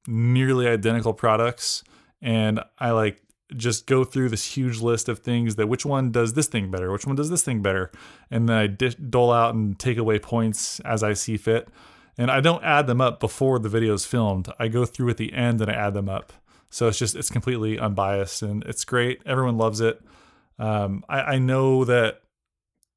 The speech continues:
certain things are important to certain people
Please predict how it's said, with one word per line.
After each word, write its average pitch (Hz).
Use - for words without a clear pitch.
certain 139
things 123
are 117
important 120
to -
certain 143
people 107